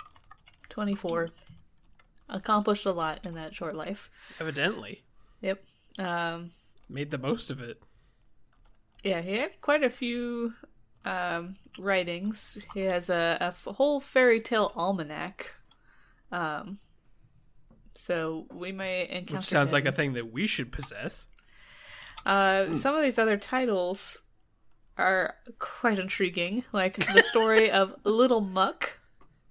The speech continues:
Speaker 2: Yeah.
Speaker 1: And the Tale of the Ghost Ship.
Speaker 2: I love Pokemon.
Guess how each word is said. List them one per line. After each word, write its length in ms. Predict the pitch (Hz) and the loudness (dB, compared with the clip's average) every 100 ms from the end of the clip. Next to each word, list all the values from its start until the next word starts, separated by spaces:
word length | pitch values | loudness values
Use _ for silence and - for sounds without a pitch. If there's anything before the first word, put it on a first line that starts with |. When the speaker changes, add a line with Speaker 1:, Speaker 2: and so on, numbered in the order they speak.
| _ - | _ -10
Speaker 2:
Yeah. 400 | 135 113 123 185 - | -8 -4 -4 -6 -6
Speaker 1:
And 180 | - 202 | -2 0
the 80 | 196 | 0
Tale 360 | 196 233 226 214 | -2 0 2 2
of 120 | 202 | 0
the 80 | 180 | -2
Ghost 400 | 170 190 247 - | 0 0 0 -6
Ship. 320 | - - - - - _ | -8 -8 -10 -14 -20 _
Speaker 2:
I 80 | 139 | -10
love 240 | 139 170 - | -6 -6 -4
Pokemon. 520 | 147 117 110 110 120 | -8 -6 -12 -14 -16